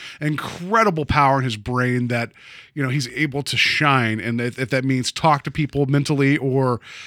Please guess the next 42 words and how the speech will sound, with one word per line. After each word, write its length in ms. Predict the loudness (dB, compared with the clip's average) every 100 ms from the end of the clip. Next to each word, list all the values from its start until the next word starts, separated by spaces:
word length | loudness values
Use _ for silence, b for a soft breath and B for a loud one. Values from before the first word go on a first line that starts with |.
| B
you 100 | -2
know, 100 | 0 -2
the, 160 | 0 2
you 180 | 2 2
find 220 | 4 6
out 140 | 4
it's 120 | 0 0
a 40 |
little 140 | 0 0
bit 120 | 0
more 160 | 0
faceted 600 | 0 2 2 2 2 2 2
than 140 | 2
that, 260 | 4 2 0
but 80 |
he's 160 | -2 0
basically 380 | 0 -2 0 -2
like 220 | -2 -2
this, 320 | -2 -2 -4 B B B -6
like, 180 | -4 -4 -4 0
battery 540 | 2 0 -2 -8 -12 _
that 460 | -10 0 0 0 -4
can 180 | -4 -2
do 220 | 2 2
many 360 | 4 2 2 0
things. 560 | 0 -2 -2 -6 -10 -10 B B B -6
And 200 | -2 -2
the 60 |
drinking 580 | 0 0 2 0 0 -2
just 160 | -4 -4
kinda, 240 | 0 0
like, 180 | -2 -6
numbs 400 | 0 2 2 0
it. 220 | -6 -10 -6
Like, 220 | -6 -4
you 120 | -6
get, 260 | 0 0 0
you 180 | 0 0
get 240 | 2 2 2
all 220 | -2 -6
that. 300 | -8 -8 -8 B B B B _
Um, 320 | -2 0 -2